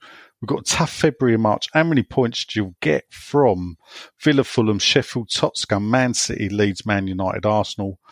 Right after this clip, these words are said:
Uh, I'll answer this. I think we'll get ten points from them. Quickly, people,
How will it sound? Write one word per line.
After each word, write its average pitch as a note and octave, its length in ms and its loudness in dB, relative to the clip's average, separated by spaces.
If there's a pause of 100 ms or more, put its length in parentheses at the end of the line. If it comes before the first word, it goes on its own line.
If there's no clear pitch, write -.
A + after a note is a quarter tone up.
(400)
Uh, A2+ 140 4
I'll D3 240 4
answer G2 340 0
this. G2 340 -2 (160)
I A2+ 100 4
think A2+ 280 -4
we'll G2+ 140 -6
get - 240 -6
ten A2 320 -2
points G#2 260 -6
from G2 240 -6
them. A#2 240 0 (720)
Quickly, C3+ 440 0
people, C3+ 520 0